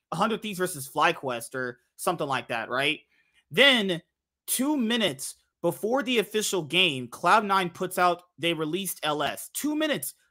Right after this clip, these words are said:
before the actual game, Cloud nine puts out a statement on their Twitter that they're re-, that they have released L S,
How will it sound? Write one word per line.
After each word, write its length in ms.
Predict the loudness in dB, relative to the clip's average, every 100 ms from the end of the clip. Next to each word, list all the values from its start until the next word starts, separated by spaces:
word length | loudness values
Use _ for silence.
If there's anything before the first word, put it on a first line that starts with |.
| -12
before 320 | -8 -6 -4
the 180 | -2 2
actual 420 | 2 2 -6 -4
game, 480 | -2 -2 -2 -6 -12 _ _
Cloud 140 | 2
nine 420 | 4 2 2 -2 -8 _ _
puts 180 | -10 0
out 120 | 0
a 100 | 0
statement 520 | -2 -4 -4 -6 -8 -10 _ _ _
on 240 | 2 4 2
their 300 | 2 0 -2
Twitter 600 | -2 4 4 4 0 -6 _
that 140 | -8 -4
they're 140 | -4
re-, 120 | -4 -8
that 120 | -6
they 80 | -4
have 160 | -4 -4
released 380 | -4 -4 -2 0
L 140 | 0
S, 380 | 0 -4 -12